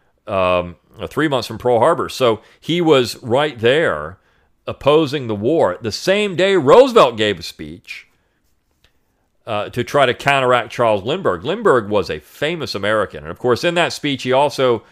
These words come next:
said that, uh, there were several interests in the United States pushing for war, and one of those was the Jewish interest.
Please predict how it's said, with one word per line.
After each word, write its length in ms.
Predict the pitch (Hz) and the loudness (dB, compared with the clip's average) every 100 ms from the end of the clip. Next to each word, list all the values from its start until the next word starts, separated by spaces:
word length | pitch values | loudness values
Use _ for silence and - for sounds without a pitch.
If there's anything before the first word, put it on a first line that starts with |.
| _ _ _ | _ _ _
said 420 | - - 143 131 117 | -6 2 4 4 2
that, 340 | 113 - - | -6 -6 -2
uh, 200 | 110 101 | 0 2
there 140 | 113 | 0
were 80 | 110 | -2
several 420 | - 147 143 127 | -2 -2 0 0
interests 420 | 123 120 131 120 123 | -2 -2 -4 -4 -4
in 60 | |
the 40 | 117 | -4
United 220 | 110 104 | -2 -4
States 280 | - 107 - | -4 -6 -4
pushing 380 | - 127 127 | -4 -4 -6
for 160 | 107 113 | -6 -4
war, 300 | 98 101 127 | -2 -2 -2
and 100 | 107 | -2
one 120 | 110 | -2
of 60 | 117 | -2
those 180 | 113 110 | -4 -6
was 140 | 92 | -10
the 80 | 98 | -10
Jewish 400 | 90 104 92 92 | -6 -4 -4 -8
interest. 540 | 80 - 95 151 - | -12 -12 -12 -14 -20